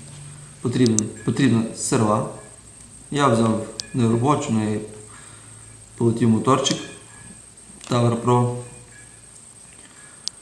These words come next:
Е, з інструментів нам потрібні,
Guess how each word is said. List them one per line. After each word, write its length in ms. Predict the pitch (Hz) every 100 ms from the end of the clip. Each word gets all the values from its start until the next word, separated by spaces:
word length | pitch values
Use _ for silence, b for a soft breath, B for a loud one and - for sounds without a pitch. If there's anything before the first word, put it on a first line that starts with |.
| - - - -
Е, 500 | - 123 120 120 117
з 240 | 110 110 127 139 135 131 123 135
інструментів 500 | 135 156 160 143 131
нам 100 | 120
потрібні, 520 | 113 135 113 107